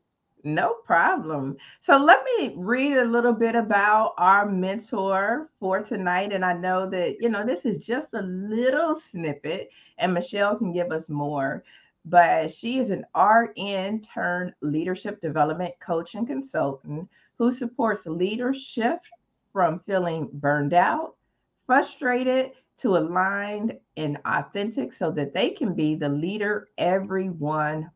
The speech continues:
wants. She has more than twenty-five years experience in, uh,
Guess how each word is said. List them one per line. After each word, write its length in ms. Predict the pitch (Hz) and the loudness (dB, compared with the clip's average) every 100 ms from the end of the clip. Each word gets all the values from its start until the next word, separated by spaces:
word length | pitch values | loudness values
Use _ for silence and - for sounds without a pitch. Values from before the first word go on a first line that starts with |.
| - | -6
wants. 560 | 139 123 - - _ _ _ _ _ | -4 -4 -6 -16 _ _ _ _ _
She 200 | - 226 | -2 4
has 220 | 233 185 185 | 6 6 4
more 240 | 175 170 | 2 0
than 120 | 147 | -2
twenty-five 720 | 143 233 226 226 202 196 196 | -2 2 2 2 0 0 0
years 300 | 185 185 185 | -2 0 0
experience 760 | 160 - - 226 233 226 226 233 | -4 -8 -6 0 2 2 0 -4
in, 100 | 165 | -4
uh, 160 | 139 | -6